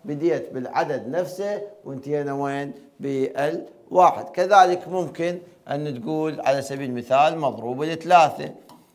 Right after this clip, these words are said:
مضروب الثلاثة تبدي من الثلاثة وتنزل ثلاثة في اثنين في واحد ويساوي ستة، وهذا ما كان بالدرس مالتنا اللي شاهدتوه من على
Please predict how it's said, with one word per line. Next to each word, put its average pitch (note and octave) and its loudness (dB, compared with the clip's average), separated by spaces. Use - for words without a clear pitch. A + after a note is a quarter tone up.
مضروب D3 -2
الثلاثة D3 2
تبدي E3 -4
من F#3 -4
الثلاثة D3+ 0
وتنزل D#3+ -6
ثلاثة C3+ 2
في D#3 -4
اثنين C#3 -6
في C#3 -8
واحد C3 0
ويساوي A#2 -4
ستة، F3+ -2
وهذا C#3+ 4
ما C3+ -2
كان C3+ -4
بالدرس A#2+ -6
مالتنا C3+ -6
اللي B2+ -4
شاهدتوه B2+ -6
من A#2 -10
على A#2 -2